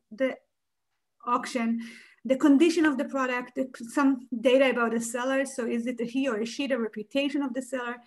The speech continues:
the experience, so the amount of time she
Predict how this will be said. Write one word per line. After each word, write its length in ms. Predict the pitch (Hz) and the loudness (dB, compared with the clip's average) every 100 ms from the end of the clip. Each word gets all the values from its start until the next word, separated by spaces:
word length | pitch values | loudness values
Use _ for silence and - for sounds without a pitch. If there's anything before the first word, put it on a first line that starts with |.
| _ _ 220 | _ _ -4
the 120 | 240 | -4
experience, 840 | 240 - - 311 320 320 311 294 294 | -4 -14 -6 -2 0 0 0 -4 -4
so 140 | - 240 | -6 -2
the 240 | 226 220 226 | -2 -4 -4
amount 300 | 233 247 269 | -2 0 -2
of 160 | 247 | -4
time 240 | - 240 262 | -4 -2 -2
she 280 | - 277 | -2 -4